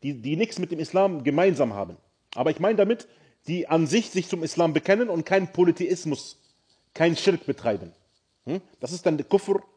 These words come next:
Nihla und nicht Kufr Milla. Kufr Milla, das heißt, die Rafida, die haben an sich nichts mit dem Islam zu tun, das ist ein eigenständiger Dien. Das ist ein eigenständiger Dien. Deswegen können auch nicht zum Beispiel die, äh, die Khawarij kommen und sagen, guck mal hier,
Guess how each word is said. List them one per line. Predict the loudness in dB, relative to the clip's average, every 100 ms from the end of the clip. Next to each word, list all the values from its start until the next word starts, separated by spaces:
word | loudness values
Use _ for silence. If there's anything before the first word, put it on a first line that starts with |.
| _ _ _ _ _ _ -4
Nihla | 0 0 0 -2
und | 0
nicht | -4 -4
Kufr | -6 -6 -6
Milla. | -4 -4 -4 -8 _ -14
Kufr | -10 -6
Milla, | -2 -2
das | -2
heißt, | -6
die | -6
Rafida, | -6 -4 -4
die | -4
haben | -6 -6
an | -8
sich | -10 -14 -8
nichts | -8 -8 -14
mit | -12
dem | -12
Islam | -10 -10 -10
zu | -10
tun, | -8
das | -8
ist | -8
ein | -10
eigenständiger | -4 -2 -2 -4 -4 -2 -2 -2
Dien. | -4 -6 -12 _ _ _ _ _ _ _ _ _ _ _
Das | -16
ist |
ein | -10
eigenständiger | -6 -6 -4 -6 -4 -4
Dien. | -4 -6 -10 _ _ _ _ _ _
Deswegen | -8 0 2 2
können | 2
auch | 2
nicht | 0 -2
zum | -2
Beispiel | -2 -2 -4
die, | -2 -2
äh, | -2 -4 -6 -8 -10
die | -6
Khawarij | 0 4 2 2
kommen | -4 -6
und | -2
sagen, | -2 -2 -6
guck | -8
mal | -6
hier, | -2 0 0